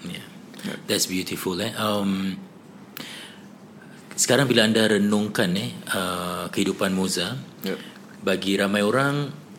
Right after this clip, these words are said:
Speaker 1: melihatnya ada kekurangan, tetapi saya pasti kelebihannya banyak, eh.
Speaker 2: Yep.
Speaker 1: Apakah perjalanan Moza ini, uh, apa perubahan pada diri anda yang anda lihat bila bersama-sama dengan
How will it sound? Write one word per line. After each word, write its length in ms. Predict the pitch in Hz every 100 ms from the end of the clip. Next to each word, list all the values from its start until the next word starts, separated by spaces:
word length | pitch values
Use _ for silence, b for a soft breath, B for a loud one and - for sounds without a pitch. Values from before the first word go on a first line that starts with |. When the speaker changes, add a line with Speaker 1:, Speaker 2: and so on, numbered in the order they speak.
| -
Speaker 1:
melihatnya 600 | 107 98 95 101 104 101
ada 320 | 92 92 90
kekurangan, 640 | 90 92 101 95 92 87 87
tetapi 580 | - 90 - 110 107 101
saya 200 | - 95
pasti 360 | 95 92 -
kelebihannya 680 | 98 101 92 95 87 95 92
banyak, 280 | 85 87 87
eh. 140 | - - - - -
Speaker 2:
Yep. 140 | 190 - - -
Speaker 1:
Apakah 540 | 120 143 147 175 160 - - - - - -
perjalanan 560 | 131 110 113 110 107
Moza 280 | 107 104 104
ini, 460 | 101 98 95 127 120 - - - - -
uh, 300 | 98 92 87
apa 260 | - 143 185
perubahan 640 | 151 127 117 - 113 92 87 B -
pada 180 | 113
diri 200 | 110 110 107
anda 300 | 107 104 92
yang 160 | 85
anda 180 | 101 98
lihat 360 | 90 87 82 - B B B -
bila 400 | - 104 101 104
bersama-sama 560 | 92 98 95 - 95 98
dengan 320 | 92 87 85